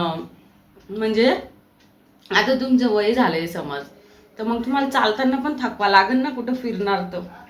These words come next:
आणि एक हे येतं की आजी आजोबाला आता काय फिरायची गरज आहे, असं पण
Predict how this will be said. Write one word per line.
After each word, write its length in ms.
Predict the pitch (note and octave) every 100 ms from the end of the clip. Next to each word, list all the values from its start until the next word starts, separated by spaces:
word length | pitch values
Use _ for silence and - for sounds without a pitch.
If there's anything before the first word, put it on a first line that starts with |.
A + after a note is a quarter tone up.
| _ - - _ _ -
आणि 380 | F3 G3 F#3+
एक 200 | A3+ A3+
हे 260 | A#3 A3+ G#3+
येतं 220 | G#3+ C4
की 100 | B3
आजी 340 | G#3+ G#3+ G#3+ A#3+
आजोबाला 440 | A3+ A3 A3+ A3
आता 160 | A3+ A#3
काय 120 | A#3+
फिरायची 440 | A#3+ G#3+ G#3 A#3
गरज 380 | G#3 G#3+ G3+ G3
आहे, 120 | A3 - - - - - A#3+
असं 140 | A#3+
पण 240 | B3+ C#4